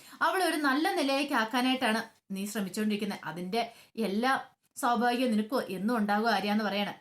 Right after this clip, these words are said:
ഇത് കേട്ട് ആര്യം പറഞ്ഞു, "നിനക്കറിയാവോ, എനിക്ക് വേണ്ടി അധ്വാനിക്കാൻ തയ്യാറായ ഒരു പെൺകുട്ടിയാണ് അവള്. കാരണം എന്റെ കഷ്ടപ്പാടുകൾ അവൾക്ക് നന്നായിട്ടറിയാം. അതുകൊണ്ട് അവള് നന്നായിട്ട് പഠിക്കാൻ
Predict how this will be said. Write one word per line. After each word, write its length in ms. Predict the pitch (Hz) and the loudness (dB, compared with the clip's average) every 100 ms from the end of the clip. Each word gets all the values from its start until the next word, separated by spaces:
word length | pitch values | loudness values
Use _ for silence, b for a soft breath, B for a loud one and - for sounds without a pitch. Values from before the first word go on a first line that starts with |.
| - | -14
ഇത് 120 | 190 | -12
കേട്ട് 180 | 185 208 | -6 -4
ആര്യം 320 | 190 175 196 | -4 -4 -6
പറഞ്ഞു, 160 | 196 196 - | -8 -10 -14
"നിനക്കറിയാവോ, 540 | 170 170 202 180 190 190 B B - | -14 -10 -8 -4 -4 -4 B B -4
എനിക്ക് 280 | 294 302 330 | -2 -2 0
വേണ്ടി 240 | 233 226 | 0 2
അധ്വാനിക്കാൻ 540 | 214 185 208 208 240 233 | 0 0 0 0 0 0
തയ്യാറായ 340 | 208 214 220 | 0 0 0
ഒരു 80 | 220 | -2
പെൺകുട്ടിയാണ് 480 | 208 185 202 220 185 | -4 -6 -2 0 0
അവള്. 200 | 180 - 202 | -2 -6 -8
കാരണം 260 | 175 202 - | -6 -6 -8
എന്റെ 240 | 180 226 220 | -8 -6 -6
കഷ്ടപ്പാടുകൾ 500 | 214 240 240 247 269 | -6 -4 0 2 2
അവൾക്ക് 260 | 220 233 262 | 0 0 0
നന്നായിട്ടറിയാം. 680 | 233 220 262 262 226 202 B B - | 0 2 0 0 -2 -2 B B -4
അതുകൊണ്ട് 280 | 320 359 294 | 0 2 2
അവള് 160 | 247 269 | 2 2
നന്നായിട്ട് 440 | 240 247 269 262 | 0 0 0 -2
പഠിക്കാൻ 460 | 247 208 220 240 | -2 -2 0 -2